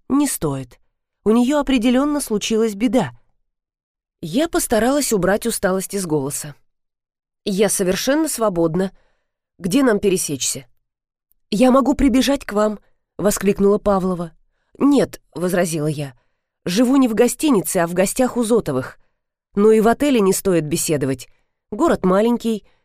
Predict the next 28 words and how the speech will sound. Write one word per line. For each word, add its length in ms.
а 120
сплетников, 600
наверное, 480
много. 480
Где 220
вы 100
живете?» 480
«На 220
отшибе», 520
затараторила 680
Катя. 420
«Если 300
вы 120
остановились 600
у 40
Петра 300
Мироновича, 640
то 100
это 160
очень 300
удобно. 500
Идите 400
не 160
через 260
центральные 680
ворота, 540
обогните 600
дом, 360